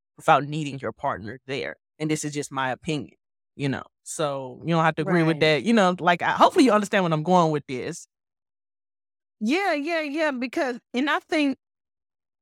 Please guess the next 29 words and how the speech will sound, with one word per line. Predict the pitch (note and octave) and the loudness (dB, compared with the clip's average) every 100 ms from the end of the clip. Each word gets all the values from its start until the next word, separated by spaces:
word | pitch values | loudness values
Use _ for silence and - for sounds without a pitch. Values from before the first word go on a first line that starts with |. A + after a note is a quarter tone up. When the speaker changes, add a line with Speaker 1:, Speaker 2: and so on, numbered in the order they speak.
| - | -8
Speaker 2:
there | F#3+ B3+ | -6 -6
was | C#4+ B3+ A#3+ | -6 -8 -6
a | G#3 | -8
certain | - C#4+ A#3+ F#3+ F3 _ | -6 -4 -2 -2 -6 _
era | G3+ A3 G#3+ F#3 | -4 -2 -2 -4
in | - E3+ E3 | -4 -6 -6
time | - G3+ F#3 F3+ D#3+ E3 | -4 -2 -2 -4 -4 -8
where | E3+ F3+ F3+ E3 | -8 -6 -4 -6
that | D#3 F3+ G3+ D#3+ | -6 -4 -4 -6
relationship | E3 F3 G3 G3 E3 - F3+ E3 - - | -6 -6 -6 -6 -8 -6 -6 -6 -10 -8
might | D#3+ F3 D#3+ F#3 | -2 0 -2 -2
have, | F#3 D#3 - E3+ | -4 -6 -10 -10
that | F#3+ | -8
kind | - A3+ G3+ | -4 -4 -2
of | F3 | -4
relationship | E3 E3+ F3 - E3+ | -6 -8 -6 -6 -6
may | D3+ E3 D#3+ | -4 -4 -2
have | F3+ D3 | -2 -2
made | D3+ C#3+ A#2 | -2 -4 -8
sense. | - D3+ A2+ F#2+ - - _ _ _ _ _ _ - | -10 -6 -4 -6 -10 -18 _ _ _ _ _ _ -8
Um, | F#3 F3 D#3+ D3 - - | -4 -2 -2 -4 -6 -6
but | E3 G3 | -2 -2
we're | F#3 A#3+ D4 | -4 -8 -6
in | A3 A3 | -2 0
a | G#3 F#3 | 0 -4
time | - A3 F#3+ G3 | -6 -2 -2 -4
right | F#3 E3+ D3+ | -4 -4 -4
now | F3+ G3 G3+ F#3+ | -4 -2 -2 -4
where | F3+ F3 E3 D#3+ D#3 | -4 -6 -4 -4 -6